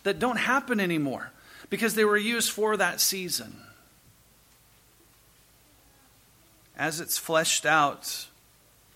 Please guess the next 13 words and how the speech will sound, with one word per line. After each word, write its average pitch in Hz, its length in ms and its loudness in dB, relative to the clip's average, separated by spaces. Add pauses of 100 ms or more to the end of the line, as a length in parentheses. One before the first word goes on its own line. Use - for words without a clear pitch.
(720)
chapters 147 520 -2
one 151 240 -2
through 139 240 -6
nine, 139 400 -2
the 127 80 -4
witness 156 400 -4
goes 147 420 -4
to 120 80 -10
the 113 140 -12
Jews. 113 760 -6 (1500)
And 120 160 -10
God 151 360 -2
uses 123 920 -6